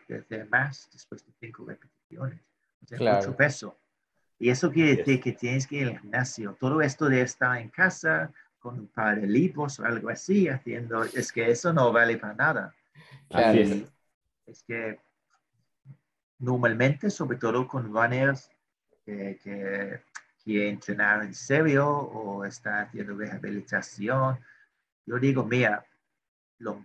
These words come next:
Speaker 1: lo mejor es vas al gimnasio un mes, dos meses. No tienes que ir todo el año, pero tienes que tener un montón de metal ahí. Y tienes que cambiar,
Speaker 2: Claro.
Speaker 1: mira, veinte kilos. Mira, esta semana puede ser treinta,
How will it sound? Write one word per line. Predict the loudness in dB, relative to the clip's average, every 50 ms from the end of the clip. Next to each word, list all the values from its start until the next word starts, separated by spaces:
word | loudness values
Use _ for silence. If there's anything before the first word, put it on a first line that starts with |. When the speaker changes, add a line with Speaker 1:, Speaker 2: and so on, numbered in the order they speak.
| -18 -12
Speaker 1:
lo | -10 -8
mejor | -4 -2 -2 -2 -2 -4 -2 -2 -2 -2
es | -2 -2
vas | -4 -6 -6 -6 -10
al | -14 -14
gimnasio | -14 -10 -6 -6 -6 -6 -6 -8 -6 -4 -4 -4 -4 -6 -8
un | -14 -16 -14 -12
mes, | -12 -12 -12 -14 -18 -20 _ _ _ -12
dos | -10 -10 -10 -10 -14
meses. | -16 -16 -16 -18 -10 -6
No | -6 -6 -4
tienes | -4 -4 -4 -4 -4 -2
que | -2 0 2 2 2 2 2 2
ir | 0 0 -2 -4 -4
todo | -6 -6 -4
el | -2 -2
año, | -2 -2 -4 -14 -14 -8 -2
pero | -2 0 0 -2 -4 -8 _ -20 _ _ _ _
tienes | -6 -2 -2 -2 -2
que | -2 -4 -4
tener | -2 0 0 2 2 2 0
un | -2 -4 -8
montón | -8 -6 -6 -6 -6 -4 -6 -6 -4 -6
de | -8 -6
metal | -8 -8 -8 -6 -6 -4 -4 -4
ahí. | -4 -4 -4 -6 -8 -10 _ _ _ -18
Y | -14
tienes | -8 -6 -2 -2 0 -2 -2 -2
que | -2 -2 -2 0 -2 -4 -4 -8 -20 _ _ -2
cambiar, | 0 0 2 4 4 6 6 6 6 4 2 -2
Speaker 2:
Claro. | -4
Speaker 1:
mira, | -4 -4 -2 0 0 0 0 0 -2
veinte | -2 -2 -2 -6 -10 -16
kilos. | -14 -12 -10 -10 -10 -12 -14 _ -8
Mira, | -4 -2 -2 -2 -2 -6
esta | -12 _ -20 -18
semana | -14 -10 -6 -6 -6
puede | -4 -2 -4 -4 -4 -4
ser | -8 -12 -14 -12 -12
treinta, | -12 -12 -12 -12 _ -20 -20